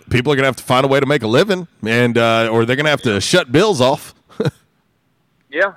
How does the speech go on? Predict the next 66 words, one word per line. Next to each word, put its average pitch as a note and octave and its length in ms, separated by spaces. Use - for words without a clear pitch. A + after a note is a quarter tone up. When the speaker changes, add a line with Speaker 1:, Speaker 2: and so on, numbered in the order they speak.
Speaker 2:
yeah. B2 300
I A#2+ 100
know F3 120
the D3+ 80
Wild E3+ 220
Eyed E3+ 180
Southern F3+ 200
Boy's D3 200
probably D3 320
out C#3 160
squirrel D#3 280
hunting B2 260
right A#2 100
now, A#2 280
and A#2+ 40
he's A#2 220
probably B2 220
got B2 120
himself A#2+ 360
a, G#2 160
uh, F#2 100
a A2+ 80
necklace C3+ 360
with, A#2+ 220
uh, G#2 160
zombie C3+ 340
ears A2+ 200
around G#2+ 280
it, A2+ 100
getting A#2+ 180
ready A#2 100
for - 60
the G#2+ 80
apocalypse. G#2+ 680
Speaker 1:
Oh, A#2 580
man. F#2+ 560
That A#2 240
would A2+ 100
be A2+ 300
delightful. G#2 800
I'm, B2+ 320
I, C3+ 200
I'll D3 280
tell D#3 100
you D3 120
what, C3 300
Speaker 2:
Oh, C3 40
yeah. B2+ 60
Speaker 1:
uh, A#2+ 140
i-, B2 200
if A#2+ 100
I C#3 100
have D#3+ 180
to C#3 80
find C#3+ 280
an A#2+ 100
asylum, A2+ 540
an A2+ 100
asylum C3 440
with A#2 160
Tracy A#2+ 360
is G2+ 120
not A2+ 220
where A2+ 120
I'm A2 140
going. F#2+ 280